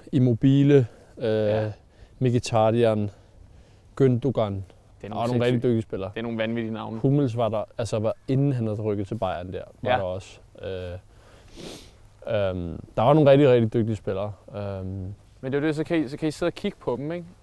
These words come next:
Speaker 2: Og tænke,
Speaker 1: Ja.
Speaker 2: men hvor, altså
Speaker 1: Men det er først, når man har været der, og man har trænet med,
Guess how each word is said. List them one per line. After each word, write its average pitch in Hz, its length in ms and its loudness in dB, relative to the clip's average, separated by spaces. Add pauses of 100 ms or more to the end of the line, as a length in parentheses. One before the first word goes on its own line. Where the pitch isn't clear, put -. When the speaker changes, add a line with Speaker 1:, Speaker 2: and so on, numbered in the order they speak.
Speaker 2:
Og 120 140 -8
tænke, 131 420 -6 (920)
Speaker 1:
Ja. - 80 -4
Speaker 2:
men 131 100 -2
hvor, 143 160 -2
altså 131 320 0 (160)
Speaker 1:
Men 120 140 2
det 131 60 6
er 120 40 4
først, 143 280 8
når 147 80 8
man 147 160 8
har 131 100 6
været 127 340 8
der, 139 120 8 (320)
og 127 80 2
man 123 120 2
har 120 100 2
trænet 113 400 0
med, 127 280 4